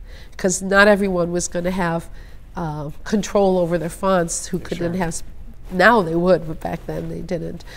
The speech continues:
Speaker 1: so that we could have all these special characters. Um,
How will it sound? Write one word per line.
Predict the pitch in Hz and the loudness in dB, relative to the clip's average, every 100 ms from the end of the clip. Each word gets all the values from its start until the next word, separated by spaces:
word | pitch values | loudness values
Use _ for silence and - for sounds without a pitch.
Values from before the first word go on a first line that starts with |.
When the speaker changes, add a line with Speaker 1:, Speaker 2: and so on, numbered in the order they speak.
| - - | -14 -4
Speaker 1:
so | 196 | 2
that | 180 | 2
we | 170 | 2
could | 190 | 0
have | 202 165 | 2 2
all | 165 | 2
these | 165 170 | 0 -4
special | - 160 - 143 | -2 -2 -2 -8
characters. | - 160 156 165 - - - - - - - - - - - - | -4 -2 -2 -6 -10 -10 -12 -14 -14 -14 -14 -12 -10 -10 -12 -8
Um, | - 165 160 160 156 | -2 0 0 -4 -6